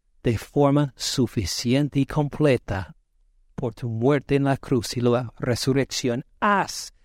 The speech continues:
que la crucifixión y la resurrección sean tan, doctrinas tan dulces a la vez que horribles, horribles por lo que sufriste por nosotros,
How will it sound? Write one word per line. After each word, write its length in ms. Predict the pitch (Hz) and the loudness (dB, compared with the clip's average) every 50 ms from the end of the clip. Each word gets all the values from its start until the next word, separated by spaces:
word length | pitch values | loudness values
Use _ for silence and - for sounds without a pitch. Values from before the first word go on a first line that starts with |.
| _ _ _ - | _ _ _ -4
que 120 | - 175 156 | -2 0 2
la 160 | 151 139 - | 2 0 0
crucifixión 1000 | - - 165 175 175 - - 190 170 - 190 - - - - 165 156 151 147 | -2 -4 -2 -2 -2 -2 -2 -2 -2 0 -2 -2 -4 -2 0 2 2 4 4
y 80 | 139 139 | 4 2
la 280 | 139 135 135 131 135 135 | 2 2 2 0 0 -2
resurrección 840 | 135 143 135 - - 160 156 156 151 - - - - 147 135 131 131 | -4 -4 -6 -4 0 0 2 2 0 -2 -4 -4 -2 0 0 0 0
sean 320 | - - - 135 127 120 | -2 -2 0 0 0 0
tan, 540 | - - - - 165 165 165 165 151 143 - _ _ _ _ _ _ _ _ _ _ _ _ _ _ _ _ _ - | -2 -4 -4 -2 0 0 2 0 -2 -4 -8 _ _ _ _ _ _ _ _ _ _ _ _ _ _ _ _ _ 0
doctrinas 640 | - 143 - _ - 156 180 185 180 175 165 - - | 0 0 0 _ 0 0 2 4 4 2 2 0 -2
tan 460 | - 170 175 185 190 196 190 185 185 _ _ _ _ _ _ _ _ _ _ _ _ _ _ - - _ _ _ - | -2 -2 0 2 2 0 0 -2 -4 _ _ _ _ _ _ _ _ _ _ _ _ _ _ -20 -20 _ _ _ -20
dulces 1080 | - 113 - 160 170 180 175 156 - - - - 131 120 110 113 - - - - - - - | -14 -4 0 2 2 2 2 0 -4 -6 -8 -6 -6 -6 -6 -6 -8 -10 -12 -12 -12 -10 -4
a 100 | 139 139 | 0 0
la 160 | 127 127 127 | 2 2 2
vez 240 | 127 135 147 147 - | 4 2 2 0 0
que 240 | - - 151 156 - - | -2 -2 0 0 0 0
horribles, 1120 | - 160 170 170 170 165 143 160 170 160 147 127 127 123 117 110 - - - - - - _ _ _ _ _ _ _ _ _ _ _ _ _ _ _ _ _ _ _ _ _ | 2 2 4 4 4 2 0 0 -2 -2 -2 0 0 0 0 -2 -4 -6 -10 -10 -10 -12 _ _ _ _ _ _ _ _ _ _ _ _ _ _ _ _ _ _ _ _ _
horribles 720 | - 170 170 160 156 - - 175 175 160 160 170 170 160 - | 2 4 4 6 4 2 2 2 2 2 4 2 2 2 0
por 180 | - - 151 143 | 0 2 2 4
lo 120 | 139 131 | 4 2
que 160 | - - 147 | 0 -2 -4
sufriste 760 | - - - 156 139 - - - 175 180 - - - - 120 - | -2 -2 0 -2 -2 -4 -2 0 2 2 2 0 -4 -8 -8 -6
por 220 | - 127 113 110 | -4 -4 -4 -4
nosotros, 960 | 107 107 - - - 123 110 - - - 113 95 - - - - - - | -6 -6 -6 -4 -2 -2 -2 -2 -2 -4 -6 -6 -6 -8 -10 -10 -12 -14